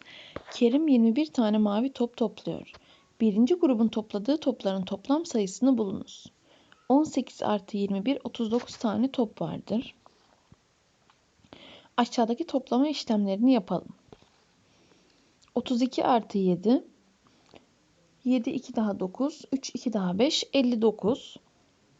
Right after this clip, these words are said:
On beş artı yirmi üç eşittir otuz sekiz. Seksen üç artı on dört, doksan yedi. Kırk üç artı yirmi beş, altmış sekiz. On üç kırk bir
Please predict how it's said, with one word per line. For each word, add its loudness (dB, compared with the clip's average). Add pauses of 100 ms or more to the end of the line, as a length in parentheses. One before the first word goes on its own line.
(800)
On 4
beş 2
artı 0
yirmi 0
üç -10 (180)
eşittir -4
otuz -6
sekiz. -8 (360)
Seksen -2
üç -6
artı -6
on 0
dört, -4
doksan -2
yedi. 0 (1700)
Kırk -2
üç 0
artı 0
yirmi 0
beş, 0
altmış 0
sekiz. -4 (960)
On 4
üç -2
kırk -6
bir -4